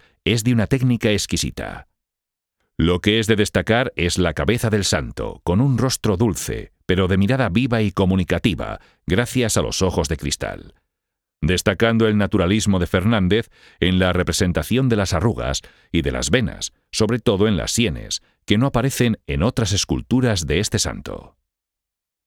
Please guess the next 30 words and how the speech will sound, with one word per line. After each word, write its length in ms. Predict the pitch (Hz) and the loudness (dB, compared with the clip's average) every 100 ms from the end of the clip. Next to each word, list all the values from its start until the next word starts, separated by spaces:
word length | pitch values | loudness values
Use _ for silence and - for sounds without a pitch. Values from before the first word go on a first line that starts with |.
| _ _ _ _ _ _ _ _ _ _ - | _ _ _ _ _ _ _ _ _ _ -2
Martínez 560 | 95 101 107 127 123 | 0 0 0 2 2
Montañés, 520 | 107 110 107 104 117 117 | 2 2 2 2 2 2
sin 120 | 113 | 2
embargo, 440 | 117 113 107 123 | 2 2 2 0
solamente 500 | - 82 78 87 90 | 0 0 2 0 0
talló 280 | 85 82 98 | 0 2 2
la 100 | 113 | 0
cabeza 480 | 78 85 87 - 90 | 0 0 0 0 0
y 80 | 76 | 0
las 200 | 64 82 | -2 0
manos 380 | 85 92 107 | 2 0 0
de 100 | 73 | -2
esta 220 | 71 95 87 | -2 -2 0
pieza 380 | 98 - 107 | 0 0 0
en 140 | 113 76 | 0 0
origen 540 | 71 92 - 87 82 | 0 0 0 0 2
vestidera, 680 | 80 - 90 92 90 76 73 _ _ - | 0 -2 0 2 2 0 -4 _ _ -2
que 140 | 107 | -2
procede 400 | 127 117 127 120 | 0 0 2 2
de 80 | 117 | 0
la 100 | 80 | 0
iglesia 440 | 67 101 - 101 | 0 0 2 0
de 100 | 92 | 2
la 120 | 85 85 | 0 2
Anunciación 840 | 82 78 69 - 95 123 123 101 | 0 0 -2 -2 0 0 2 2
de 80 | 92 | 2
la 100 | 80 | 2
Universidad 560 | 80 73 - 78 110 | 0 0 -2 -2 -2
de 80 | 101 | 0
Sevilla. 640 | 107 87 62 55 50 - | -2 -2 -4 -8 -12 -16